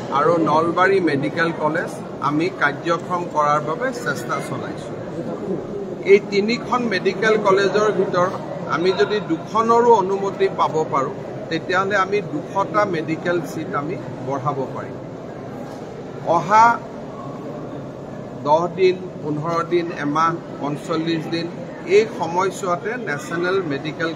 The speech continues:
কাউন্সিলৰ টীম নগাঁও মেডিকেল কলেজ ইনস্পেকশ্যনৰ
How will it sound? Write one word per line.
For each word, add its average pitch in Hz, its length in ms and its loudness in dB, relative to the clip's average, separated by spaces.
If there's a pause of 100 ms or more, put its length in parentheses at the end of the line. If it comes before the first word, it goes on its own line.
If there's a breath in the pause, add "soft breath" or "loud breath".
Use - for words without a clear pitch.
কাউন্সিলৰ 156 580 0 (140)
টীম 151 180 -2 (680)
নগাঁও 160 460 2
মেডিকেল 165 500 -2 (100)
কলেজ 147 280 -2 (160)
ইনস্পেকশ্যনৰ 156 760 -4